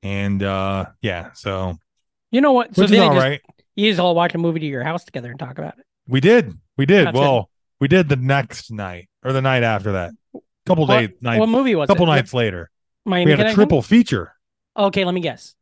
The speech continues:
Speaker 1: Mm-hmm.
Speaker 2: Um, I'm trying to see if I can remember that thing you
Speaker 1: I watched
Speaker 2: posted.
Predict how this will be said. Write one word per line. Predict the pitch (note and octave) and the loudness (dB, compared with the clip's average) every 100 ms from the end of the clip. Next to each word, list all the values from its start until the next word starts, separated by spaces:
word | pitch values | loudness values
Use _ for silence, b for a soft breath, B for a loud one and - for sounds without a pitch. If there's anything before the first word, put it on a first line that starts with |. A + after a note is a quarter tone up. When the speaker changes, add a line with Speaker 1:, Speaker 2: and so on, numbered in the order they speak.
| _ _ - | _ _ -10
Speaker 1:
Mm-hmm. | A2 G2 F3 | -8 -6 -10
Speaker 2:
Um, | F3 E3+ E3+ E3 E3 D#3+ E3+ - _ _ _ _ _ _ _ _ _ _ _ _ _ _ _ _ _ _ _ _ _ _ _ _ _ - | -12 -12 -12 -12 -12 -12 -12 -14 _ _ _ _ _ _ _ _ _ _ _ _ _ _ _ _ _ _ _ _ _ _ _ _ _ -12
I'm | F3 | -2
trying | G3 | 0
to | F#3+ | 0
see | E3+ F3+ | -2 -4
if | D#3+ | -4
I | |
can | D#3 D#3 | -4 -4
remember | D#3 D#3+ D#3+ | -4 -2 -2
that | D3 C3+ | -4 -6
thing | D#3 D3 | -8 -6
you | C3+ | 0
Speaker 1:
I | D#3 | 2
watched | G3+ A3 D3+ C#3+ | 4 2 0 -4
Speaker 2:
posted. | E3 | -10